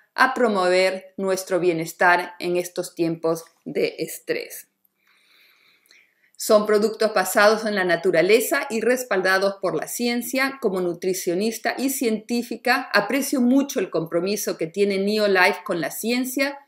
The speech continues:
su filosofía respecto a lo-, sus productos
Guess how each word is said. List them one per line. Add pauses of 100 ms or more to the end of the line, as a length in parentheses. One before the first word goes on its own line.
(140)
su
filosofía
respecto
a
lo-,
sus
productos